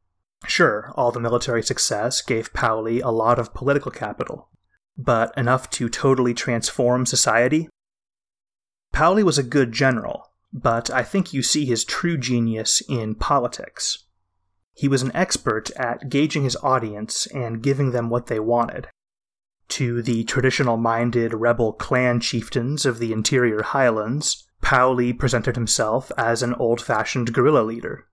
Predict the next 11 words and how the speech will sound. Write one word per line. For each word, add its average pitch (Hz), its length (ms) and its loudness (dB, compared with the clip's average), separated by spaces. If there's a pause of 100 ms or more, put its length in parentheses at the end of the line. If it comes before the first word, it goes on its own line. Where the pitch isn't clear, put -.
his - 180 -2
father's 123 480 2
son, 127 460 0 (260)
a - 60 -10
patriot - 540 -2
fighting 127 420 2
to 123 100 -2
defend 117 480 0
their 113 180 0
traditional 113 520 -2
rights, - 600 -4